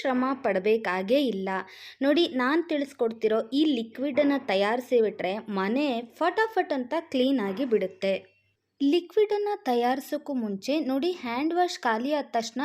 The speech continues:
ಈ ರೀತಿ ಬಾಟಲ್ ನಾವು ಹಾಗೆ ಬಿಸಾಕ್ಬಿಡ್ತೀವಿ ಅಲ್ವಾ? ನೋಡಿ, ಇನ್ನೂ ಸ್ವಲ್ಪ ಅಲ್ಲಿ ಹ್ಯಾಂಡ್ ವಾಶ್ ಇದೆ, but ಅದು ನಾವು ಪ್ರೆಸ್ ಮಾಡಿದಾಗ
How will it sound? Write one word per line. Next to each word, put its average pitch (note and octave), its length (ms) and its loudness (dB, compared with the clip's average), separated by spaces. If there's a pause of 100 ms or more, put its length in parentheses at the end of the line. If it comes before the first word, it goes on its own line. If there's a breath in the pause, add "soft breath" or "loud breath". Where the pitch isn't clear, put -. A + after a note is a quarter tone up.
(140)
ಈ D4+ 160 2
ರೀತಿ E4+ 260 -2
ಬಾಟಲ್ A3+ 480 0
ನಾವು C#4+ 260 -4
ಹಾಗೆ A#3 400 -2
ಬಿಸಾಕ್ಬಿಡ್ತೀವಿ A#3+ 920 -4
ಅಲ್ವಾ? G3+ 420 -4 (340 loud breath)
ನೋಡಿ, F4+ 200 4
ಇನ್ನೂ F#4+ 400 2
ಸ್ವಲ್ಪ F4 360 -2
ಅಲ್ಲಿ D4 240 0
ಹ್ಯಾಂಡ್ A3 340 -2
ವಾಶ್ A#3+ 280 -2
ಇದೆ, G#3 680 -2
but F#4 220 2
ಅದು F4 160 4
ನಾವು E4+ 520 0
ಪ್ರೆಸ್ C#4 320 -4
ಮಾಡಿದಾಗ C4+ 440 2